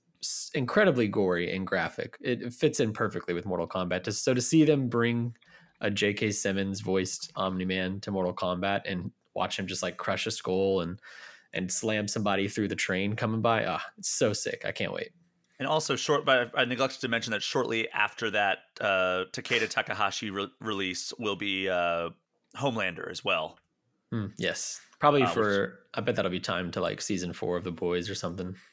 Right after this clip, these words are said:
Speaker 2: Oh, God, I love that show so much. Are you a fan of Invincible?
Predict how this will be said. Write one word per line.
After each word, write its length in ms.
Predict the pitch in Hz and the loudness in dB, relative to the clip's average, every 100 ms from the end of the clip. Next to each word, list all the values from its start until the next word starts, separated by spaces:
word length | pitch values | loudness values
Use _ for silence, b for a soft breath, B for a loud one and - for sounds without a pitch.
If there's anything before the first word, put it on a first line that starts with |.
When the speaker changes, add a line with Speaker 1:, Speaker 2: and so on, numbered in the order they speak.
| b - | b -12
Speaker 2:
Oh, 220 | - - - | -8 -6 -6
God, 200 | - - | -8 -6
I 60 | 120 | -6
love 280 | 110 104 98 | 0 0 2
that 120 | 104 | 0
show 180 | - 104 | 0 0
so 260 | - 117 | 0 0
much. 260 | 107 107 - | 2 0 2
Are 100 | 147 | 2
you 140 | 220 | 2
a 40 | 311 | 2
fan 220 | 247 240 | 4 2
of 80 | 233 | 2
Invincible? 560 | 220 214 240 233 226 | -2 -2 -2 -2 -4